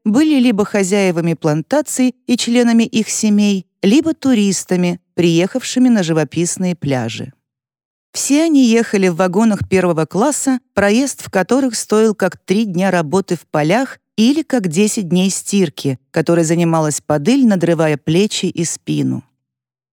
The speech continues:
Сколько ж они зарабатывают, раз могут себе позволить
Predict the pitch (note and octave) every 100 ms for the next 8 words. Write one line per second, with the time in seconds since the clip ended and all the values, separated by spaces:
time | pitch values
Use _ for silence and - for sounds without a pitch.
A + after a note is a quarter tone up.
0 | _ _ _ - - A3+ C#4 C4+ - B3
1 | A#3+ A3 A3+ A#3 G3 A#3 - D#3 D#3 D#3
2 | E3+ D#3+ F3+ F3+ E3+ - E3 E3 E3 C#3+
3 | D3 A#3 A#3+ A3